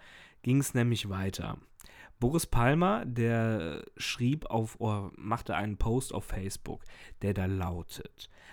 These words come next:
„Eine private Nachricht und eine unbedachte Formulierung. Schon verschwinden zwei Sportler von der Bildfläche. Der Furor, mit dem Stürme im Netz Existenzen vernichten können,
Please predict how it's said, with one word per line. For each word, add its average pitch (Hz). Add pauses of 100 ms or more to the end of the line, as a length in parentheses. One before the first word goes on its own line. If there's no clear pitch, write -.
„Eine 120
private 123
Nachricht 139
und 101
eine 110
unbedachte 165
Formulierung. 110 (400)
Schon 151
verschwinden 131
zwei 110
Sportler 104
von 117
der 131
Bildfläche. 117 (680)
Der 107
Furor, 123
mit 156
dem 113
Stürme 160
im 120
Netz 143
Existenzen -
vernichten 123
können, 113